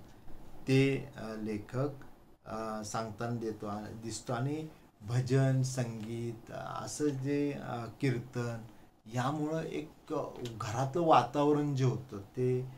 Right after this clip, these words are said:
अ, निर्मळ असायचं. आणि, अ, ग-, आपल्या घरात लेखक म्हणतो की कधी भांडण झालेलं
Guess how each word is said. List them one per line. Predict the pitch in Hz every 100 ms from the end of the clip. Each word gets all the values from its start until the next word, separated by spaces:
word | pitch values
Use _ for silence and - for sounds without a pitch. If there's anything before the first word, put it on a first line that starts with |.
| - - _ _ 110
अ, | 113 113
निर्मळ | 117 127 127 127 139 139 - -
असायचं. | 107 107 113 110 104 110 101 101 - - - _ _ -
आणि, | 117 123 131 131 127 127 - - -
अ, | 107 110 110 110 104 104 104 - - - _ _ _ _ _ - 107
ग-, | 123
आपल्या | 85 - 131 139
घरात | 135 120 120 127 131
लेखक | 131 123 127 127
म्हणतो | 131 117 120 123
की | 131 131
कधी | 131 120 131 151
भांडण | 139 - - 110 143 156
झालेलं | 147 120 117 120 120